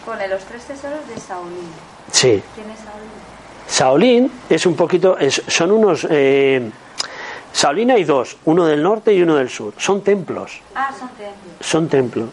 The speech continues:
Speaker 2: que están en, en unos montes que se llaman Shaolin, y ahí crearon los templos de Shaolin. Y luego está, eh, el trabajo con la mente, la meditación, ¿no?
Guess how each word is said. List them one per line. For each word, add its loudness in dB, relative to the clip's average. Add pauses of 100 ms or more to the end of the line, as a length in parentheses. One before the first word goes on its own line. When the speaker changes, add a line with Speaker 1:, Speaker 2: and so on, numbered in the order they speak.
(400)
Speaker 2:
que 2
están 0
en, 2
en -2
unos 2
montes 0
que -6
se -2
llaman 0
Shaolin, 0
y 0
ahí 4
crearon 0
los 2
templos 0
de 0
Shaolin. 0 (3250)
Y 2
luego 6
está, 2 (100)
eh, 0
el 4
trabajo 0
con 0
la 0
mente, -4
la -4
meditación, 0
¿no? -2